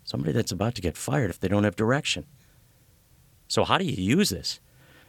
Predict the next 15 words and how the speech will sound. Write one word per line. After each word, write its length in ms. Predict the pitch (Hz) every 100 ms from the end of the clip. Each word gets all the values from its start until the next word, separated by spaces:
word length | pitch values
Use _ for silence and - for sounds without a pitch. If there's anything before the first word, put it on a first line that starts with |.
| - _
You 140 | - 104
use 400 | 101 113 214 226
the 100 | 123
commanding 500 | - 101 104 95 90
leadership 420 | 95 95 - -
style 360 | - 117 117 95
by 160 | 92
this. 460 | 87 143 123 - - - _ _ _ _ _
Number 220 | 104 104
one, 240 | 107 117 - _ _ _ _ _ _ _
make 140 | 127 151
sure 160 | -
you 200 | 143 107 -
absolutely 560 | 104 - - 101 87
know 400 | 85 95 87 69